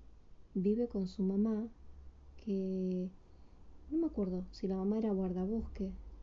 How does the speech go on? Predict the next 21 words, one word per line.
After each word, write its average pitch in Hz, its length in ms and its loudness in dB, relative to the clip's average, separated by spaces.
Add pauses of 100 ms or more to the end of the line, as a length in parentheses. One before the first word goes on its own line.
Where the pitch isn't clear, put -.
(380)
porque 208 240 0
no 233 140 6
tenemos 208 380 4
el 185 60 0
primer 185 340 4
libro, 180 260 2
no 196 100 2
conseguimos 196 600 0
el 202 80 -12
primero. 214 320 -8 (120)
Pero 214 160 0
bueno, 190 200 4 (420)
está 220 220 0
ahí, 185 160 2 (500)
entre 196 260 4
las 175 140 2
montañas, 180 500 0
en 190 120 2
un 202 100 6
bosque 240 260 0
precioso. - 520 -8